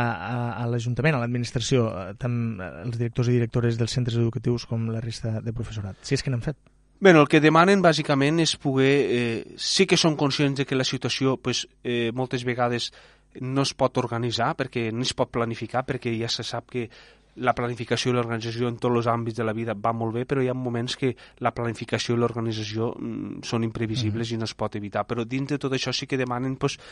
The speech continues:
Speaker 2: sobretot, no, eh, escoltar i estar al suport, és a dir, pues, que facilitar tots aquests materials, aquest material de desinfec-, de desinfectants,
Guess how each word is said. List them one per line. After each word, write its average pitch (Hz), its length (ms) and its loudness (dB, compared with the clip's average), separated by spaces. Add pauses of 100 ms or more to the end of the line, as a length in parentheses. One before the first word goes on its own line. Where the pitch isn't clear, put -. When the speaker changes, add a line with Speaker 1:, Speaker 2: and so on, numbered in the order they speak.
(180)
Speaker 2:
sobretot, 131 500 0
no, 139 220 -2 (340)
eh, 131 580 4
escoltar 135 600 4
i 147 80 4
estar 139 220 2
al 131 40 0
suport, 131 380 0
és 139 60 0
a 139 40 4
dir, 127 160 -2 (240)
pues, - 220 -4
que 127 280 -2
facilitar 135 540 0
tots - 160 -8
aquests 135 340 -2
materials, 123 760 2 (240)
aquest 123 260 -4
material 120 480 2
de 120 80 -2
desinfec-, 117 640 -6
de 120 260 0 (440)
desinfectants, 123 720 0